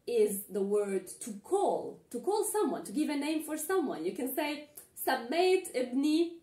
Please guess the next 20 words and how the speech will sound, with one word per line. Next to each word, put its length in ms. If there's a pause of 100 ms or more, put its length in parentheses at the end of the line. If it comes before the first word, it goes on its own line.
(120)
whatever." 580
So 380
I 100
called 520
my 180
name, 240
I 120
gave 460
a 80
name 320
for 200
my 180
children, 840
for 120
my 160
kid, 380
for 140
whatever, 520 (160)
which 180
is 220